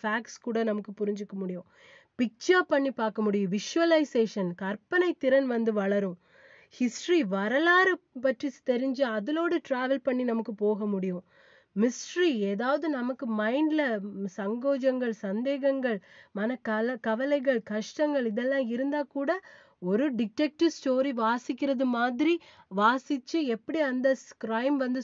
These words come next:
சால்வ் அவுட் ஆகுமோ, அதே மாதிரி மைண்ட் வந்து ரிலாக்ஸ் ஆகி சால்வ் ஆகும். நமக்கு அந்த மிஸ்ட்ரியில இருந்து, அந்த வந்து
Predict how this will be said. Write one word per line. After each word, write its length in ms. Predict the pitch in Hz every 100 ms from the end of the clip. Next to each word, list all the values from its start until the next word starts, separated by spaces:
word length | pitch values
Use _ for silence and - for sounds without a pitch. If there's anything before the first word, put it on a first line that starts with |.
| -
சால்வ் 300 | 226 240 277
அவுட் 180 | 262 247
ஆகுமோ, 360 | 226 240 277 285 - - -
அதே 380 | 180 220 269
மாதிரி 360 | 302 311 302 339
மைண்ட் 400 | 277 233 254 285
வந்து 300 | 269 269 254
ரிலாக்ஸ் 460 | 226 226 240 - 240
ஆகி 260 | 233 320 - - _ -
சால்வ் 380 | 226 208 262 269
ஆகும். 240 | 247 220 226
நமக்கு 300 | 202 208 214
அந்த 180 | 202
மிஸ்ட்ரியில 480 | 202 208 - 294 311
இருந்து, 320 | 302 262 247
அந்த 180 | 226 226
வந்து 340 | 220 226 262